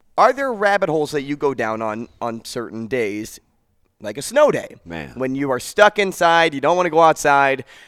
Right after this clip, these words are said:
Speaker 1: and then all of a sudden, all of a sudden you realize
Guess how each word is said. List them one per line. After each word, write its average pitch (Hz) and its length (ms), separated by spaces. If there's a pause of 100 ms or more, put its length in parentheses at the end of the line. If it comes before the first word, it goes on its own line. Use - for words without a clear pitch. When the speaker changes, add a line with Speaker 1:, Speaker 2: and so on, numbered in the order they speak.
(120)
Speaker 1:
and 160 120
then 160 120
all 165 100
of 165 80
a 160 60
sudden, 156 420 (240)
all 175 160
of 165 80
a 147 60
sudden 170 260
you 151 140
realize 117 880